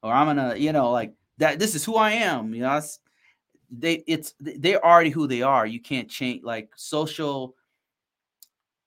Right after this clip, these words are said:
that, that social, uh, intelligence, that emotional intelligence is something that people, th-, it's just who they are.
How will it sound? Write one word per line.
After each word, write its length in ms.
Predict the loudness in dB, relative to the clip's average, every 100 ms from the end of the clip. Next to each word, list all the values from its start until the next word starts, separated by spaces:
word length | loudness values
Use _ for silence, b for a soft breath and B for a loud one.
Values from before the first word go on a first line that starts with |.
| _ _ _ 0
that, 340 | 4 4 2
that 260 | 2 4 2
social, 840 | -2 -4 -2 -4 -4 -6 -6 -6 -4
uh, 340 | -2 -2 -4 -8
intelligence, 800 | -12 -4 -2 -2 -4 -8 -12 -6
that 220 | -6 -6
emotional 500 | -8 -6 -6 -8 -8
intelligence 500 | -6 -8 -6 -10 -10
is 100 | -8
something 300 | -8 -6 -8
that 140 | -8
people, 580 | -8 -8 -6 -6 -6 -10 _ _ _ _ _ _ _ _ _ _ _ _ _ _ _ -2
th-, 160 | 0 0
it's 160 | -2
just 180 | -2 -2
who 120 | -2
they 160 | -2 2
are. 400 | 4 4 2